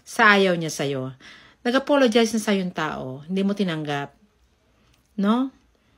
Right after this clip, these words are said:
So, ano ngayon? Sinisiraan mo ngayon sa akin si Stay. Para mag-away kami, ganon. Ganyan ka eh.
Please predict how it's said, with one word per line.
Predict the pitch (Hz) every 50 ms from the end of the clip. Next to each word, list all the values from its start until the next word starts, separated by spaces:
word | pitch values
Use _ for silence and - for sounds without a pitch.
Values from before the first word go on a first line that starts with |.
| _ _ _ _ _ _ _ _ _
So, | _ - - - - 214 208 202 202 196 196 196 202 190 185 _ _ - - - - _ _
ano | - 320 339 320 302
ngayon? | 277 247 202 170 160 147 147 143 143 143 - _ _ _ _ _ _ _ _ _ _ _ _ _ _ _ _ _ _ _ _ _ _ _ _ _ _ _ 226 226 _ _ _ _ _ _ _ _ _ _ _ _ _ _ _ _ -
Sinisiraan | - 247 247 240 - 254 233 220 214 202 202 202
mo | 202 196 190
ngayon | 190 185 185 185
sa | 185 - 190 165 156
akin | 156 156 165 160 151
si | - 156
Stay. | - - - 196 185 185 185 165 156 156 _ _ _ _ _ _ _ _ _ _ _ _ _ _ _ _ _ _ _ _ _ _ _ _ _ _
Para | - 175 175 165
mag-away | 160 160 151 147 143 143 143 147 143
kami, | - 151 139 143 156 165 147
ganon. | 139 135 131 143 151 160 175 185 185 180 - _ _ _ _ _ _ _ _ - - - _ _ _
Ganyan | - 269 277 311 320 302 302
ka | - 320 302
eh. | 240 180 156 139 139 143 143